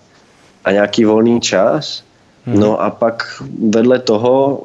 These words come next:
Speaker 1: dělám na počítači, co se dá, no. Buď, buď přes internet se dá nomádit a, a zhánět nějaké malé práce, ale to je, to je těžké. Sehnat někoho, kdo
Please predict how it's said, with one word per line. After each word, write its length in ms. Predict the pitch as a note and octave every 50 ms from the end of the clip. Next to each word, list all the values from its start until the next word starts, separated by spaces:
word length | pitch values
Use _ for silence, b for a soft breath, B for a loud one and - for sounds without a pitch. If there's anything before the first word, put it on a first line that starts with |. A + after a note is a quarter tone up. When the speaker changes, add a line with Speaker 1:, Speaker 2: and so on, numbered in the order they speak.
| - - - - - - - - - -
Speaker 1:
dělám 420 | A#2 G#2+ A2+ A2 A2+ A#2 A#2+ B2
na 100 | A#2 A2
počítači, 840 | A#2 - B2+ A2+ - - A#2+ G#2+ - A2 G#2+ - - A2+ A2 A2 - - - _ _ _ _ _ _ _ _ _ _ -
co 160 | - - -
se 180 | - - B2
dá, 320 | A#2 A2 G2+ G2+ G2+ G2+ G2+
no. 140 | F#2+ F2 E2+
Buď, 320 | F2 A2 G#2+ - - -
buď 160 | G#2+ A#2+ A#2+ - -
přes 200 | - G#2 F#2+ A2+
internet 520 | A2+ A2+ A2 A#2 A#2 A#2 A#2 A#2 A2+ A2+
se 140 | - - A#2
dá 300 | A2+ A2+ A2 A2 A2 G#2
nomádit 760 | F#2+ G2 G#2 G#2+ G#2+ G#2 G#2 G2+ G2 G#2 A2 A2 A2+ A2 -
a, 100 | E2 G2
a 220 | F#2+ - - F#2+ G2
zhánět 480 | F#2 F#2 G2+ G2 G2 G2+ G2+ G#2 G2+
nějaké 320 | G2+ G#2 G2+ G2+ - A2 G#2+
malé 320 | G#2+ G2+ G2 G2+ G#2+ A2
práce, 600 | A2 - G2+ F#2+ F#2 F2+ - - - G#2 G#2+ G#2+ - _ _ b b b b b b b
ale 180 | - G2 G2 F#2+
to 160 | - A2 A2
je, 160 | G#2+ G#2+ G2+ - - - - _ _
to 80 | - A2+
je 60 | A2+
těžké. 720 | - - G2+ G2+ G2+ - - - F#2 F#2 F2 F2+ G2 A2 A#2 A2+ _ _ _ _ _ _ _ _ _ _ - -
Sehnat 340 | - A2 G2 G2+ G#2 G2+ F#2+
někoho, 500 | G#2 G2+ G2 - G2+ G2 G2 A2 G#2 G2+
kdo 400 | G2+ F#2+ G2+ G2 F#2+ F#2+ F2+